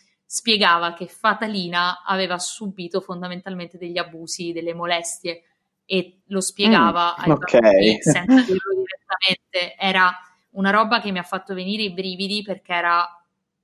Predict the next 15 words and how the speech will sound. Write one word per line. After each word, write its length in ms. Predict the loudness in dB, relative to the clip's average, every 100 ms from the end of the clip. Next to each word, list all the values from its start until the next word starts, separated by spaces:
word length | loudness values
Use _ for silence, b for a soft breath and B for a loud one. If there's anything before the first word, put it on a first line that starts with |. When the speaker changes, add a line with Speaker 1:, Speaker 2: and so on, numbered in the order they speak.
| _ _
Speaker 1:
era 240 | -4 -2
perfetta, 640 | -2 -8 -4 -4 -4 -4 -4
nel 160 | -4 -8
senso 340 | -14 -14 -14
che 360 | -6 -4 -4 -8 b b _ _ _ _ _ _ _ _ -2
ha 140 | 2
informato 800 | 2 -2 -2 -2 2 2 2 0
su 160 | -6 -6
una 160 | -6
questione 460 | -6 -8 -6 -6 -6
che 120 | -8
purtroppo 600 | -10 -14 -4 -4 -2 -4
esiste, 800 | -4 -6 -10 -6 -2 -2 -2 _ _ _ _ _ _
dei 280 | 2 2
ragazzini 920 | 4 0 -2 -6 -6 -6 -6 -8 -10